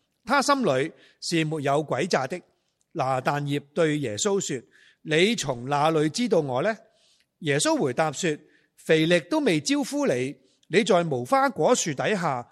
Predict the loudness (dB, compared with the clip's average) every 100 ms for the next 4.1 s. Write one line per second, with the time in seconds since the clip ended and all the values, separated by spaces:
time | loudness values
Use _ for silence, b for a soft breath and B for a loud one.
0 | b b 0 2 4 2 2 0 0 0
1 | -2 -2 -2 -2 -4 -6 -10 _ _ _
2 | -4 -2 0 -2 -2 -4 -6 -12 -2 0
3 | 0 -6 b b -2 2 4 2 0 -2